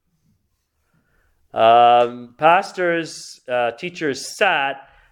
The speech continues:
and congregations stood. And there's a great little, um, great little letter of Augustine many years later. Augustine,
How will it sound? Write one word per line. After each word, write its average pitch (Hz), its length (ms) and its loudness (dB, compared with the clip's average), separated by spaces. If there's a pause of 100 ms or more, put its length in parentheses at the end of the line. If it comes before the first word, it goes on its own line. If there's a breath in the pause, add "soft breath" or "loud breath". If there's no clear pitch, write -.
and 120 260 -6
congregations 156 680 -2
stood. 165 480 -4 (1040)
And 110 240 -10
there's 117 140 -8
a 127 40 -4
great 175 280 0
little, 131 320 0
um, 117 300 -4 (1300)
great 156 220 -4
little 143 220 -2
letter 143 200 0
of 131 100 -6
Augustine 135 640 -6
many 131 260 -10
years 120 260 -10
later. 113 380 -10 (360 soft breath)
Augustine, 127 680 0